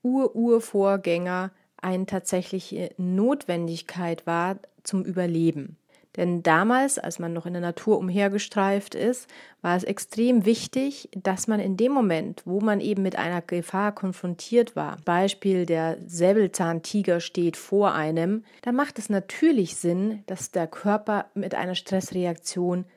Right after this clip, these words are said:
reagiert. Warum? Weil dadurch der Körper auch wirklich physiologisch mobilisiert wird.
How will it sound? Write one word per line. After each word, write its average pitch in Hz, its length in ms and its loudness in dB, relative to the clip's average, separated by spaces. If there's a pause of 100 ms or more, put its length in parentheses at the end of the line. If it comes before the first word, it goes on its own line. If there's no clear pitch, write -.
(220)
reagiert. 175 720 2 (500)
Warum? 175 400 4 (300)
Weil 180 260 4
dadurch 247 540 2
der 185 180 -6
Körper 214 540 -2
auch 180 240 0
wirklich 220 480 -2
physiologisch 202 880 0
mobilisiert 190 840 2
wird. - 340 -8